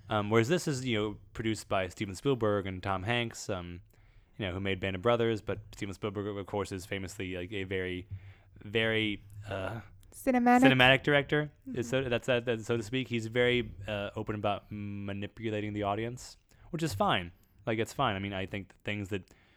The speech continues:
Speaker 1: David Simon does in his shows are also a form of mani-, manipulation, but it's just a matter of, like, how you're doing it. Whereas this
Speaker 2: Yeah.
Speaker 1: is, this is all very much more,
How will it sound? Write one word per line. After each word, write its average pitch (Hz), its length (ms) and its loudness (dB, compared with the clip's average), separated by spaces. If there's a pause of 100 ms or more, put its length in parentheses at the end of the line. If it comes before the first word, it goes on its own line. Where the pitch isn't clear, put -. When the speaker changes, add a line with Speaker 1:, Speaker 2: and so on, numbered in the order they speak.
(200)
Speaker 1:
David 101 280 0
Simon 98 420 -2
does 92 220 0
in 98 60 -6
his 104 120 -6
shows 90 260 -6
are 92 80 -2
also 92 220 -2
a 87 80 -6
form 98 240 -8
of 90 100 -10
mani-, 90 220 -10
manipulation, 92 800 -10
but 90 160 -8 (180)
it's 127 220 -8
just 117 160 -10
a 104 40 -10
matter 95 220 -8
of, 90 140 -10
like, 90 160 -8
how 107 100 -2
you're 90 140 -4
doing 87 240 -10
it. 82 100 -10
Whereas 95 160 -8
this 101 120 -6
Speaker 2:
Yeah. 98 100 -6
Speaker 1:
is, 92 60 -8
this 104 120 -8
is 117 60 -4
all 110 140 4
very 104 200 -2
much 101 220 -8
more, 98 240 -4